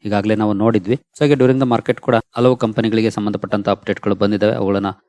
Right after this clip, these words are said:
ಒಂದೊಂದಾಗಿ ತಿಳ್ಕೊಳ್ತಾ ಹೋಗೋಣ. ಮೊದಲಿಗೆ ಡಿಸ್ಕ್ಲೇಮರ್ ಕೊಡ್ಲಿಕ್ಕೆ ಇಷ್ಟಪಡ್ತೀನಿ. ಇಲ್ಲಿ ಕವರ್ ಮಾಡ್ತಿರೋಂಥ ಯಾವುದೇ ಸ್ಟಾಕ್ ಅನ್ನು ಕೂಡ ರೆಕಮೆಂಡ್ ಮಾಡ್ತಿಲ್ಲ. ನೀವು further ಸ್ಟಡಿ ಮಾಡಿ ಡಿಸಿಷನ್ ತಗೊಳ್ಬೋದು. As a educational purpose ನಾನು ಈ ವಿಡಿಯೋನ ನಿಮ್ಮ ಮುಂದೆ ತರ್ತಾ ಇದ್ದೀನಿ. ಹಾಗಾದ್ರೆ ಮೊದಲನೇ ಸ್ಟಾಕ್ ಅನ್ನ ನಾವು ನೋಡೋದಾದ್ರೆ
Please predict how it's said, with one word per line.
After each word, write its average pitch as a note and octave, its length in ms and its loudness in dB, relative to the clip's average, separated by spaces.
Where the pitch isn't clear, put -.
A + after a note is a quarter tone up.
ಒಂದೊಂದಾಗಿ G#2 380 -2
ತಿಳ್ಕೊಳ್ತಾ G#2 420 -2
ಹೋಗೋಣ. G2+ 220 0
ಮೊದಲಿಗೆ C3+ 300 4
ಡಿಸ್ಕ್ಲೇಮರ್ A#2+ 420 -2
ಕೊಡ್ಲಿಕ್ಕೆ A#2 260 -2
ಇಷ್ಟಪಡ್ತೀನಿ. A#2 440 -4
ಇಲ್ಲಿ A2 260 -6
ಕವರ್ G#2 220 0
ಮಾಡ್ತಿರೋಂಥ G#2 400 -4
ಯಾವುದೇ G2+ 260 0
ಸ್ಟಾಕ್ - 280 -6
ಅನ್ನು G#2+ 120 -6
ಕೂಡ A2 140 -4
ರೆಕಮೆಂಡ್ G#2 440 -2
ಮಾಡ್ತಿಲ್ಲ. A2+ 300 -4
ನೀವು G#2+ 280 -4
further G#2+ 260 0
ಸ್ಟಡಿ A2 240 -4
ಮಾಡಿ A2 200 -2
ಡಿಸಿಷನ್ G#2 300 -6
ತಗೊಳ್ಬೋದು. G#2+ 340 0
As D3 120 0
a D3+ 120 6
educational B2 480 -2
purpose - 460 -4
ನಾನು G#2+ 120 -4
ಈ G#2+ 60 0
ವಿಡಿಯೋನ G2 280 -2
ನಿಮ್ಮ G2 200 -6
ಮುಂದೆ G2+ 180 -8
ತರ್ತಾ F#2+ 400 -2
ಇದ್ದೀನಿ. E2+ 240 -8
ಹಾಗಾದ್ರೆ D#3 600 0
ಮೊದಲನೇ C#3 400 2
ಸ್ಟಾಕ್ B2 260 -2
ಅನ್ನ B2 120 -2
ನಾವು A#2 160 0
ನೋಡೋದಾದ್ರೆ A2 540 0